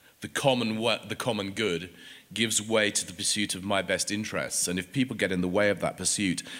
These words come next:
they're gonna get hurt. And we're seeing that in society in increasing measure. No political philosophy, ideal of community, national identity,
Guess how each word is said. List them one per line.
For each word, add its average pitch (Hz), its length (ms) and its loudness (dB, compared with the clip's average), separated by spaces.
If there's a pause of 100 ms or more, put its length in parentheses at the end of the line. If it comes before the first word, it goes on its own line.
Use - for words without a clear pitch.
(100)
they're 110 100 -2
gonna 110 140 0
get 95 180 2
hurt. 98 400 0 (880)
And 90 140 0
we're 95 80 0
seeing 107 320 2
that 71 220 -2 (160)
in 82 120 -4
society - 680 -2 (500)
in 95 120 0
increasing 90 480 2
measure. 78 320 0 (300)
No 135 180 2
political 135 440 -2
philosophy, 101 760 0 (380)
ideal 107 340 4
of 101 120 -2
community, 101 600 0 (160)
national 101 420 0
identity, 95 720 0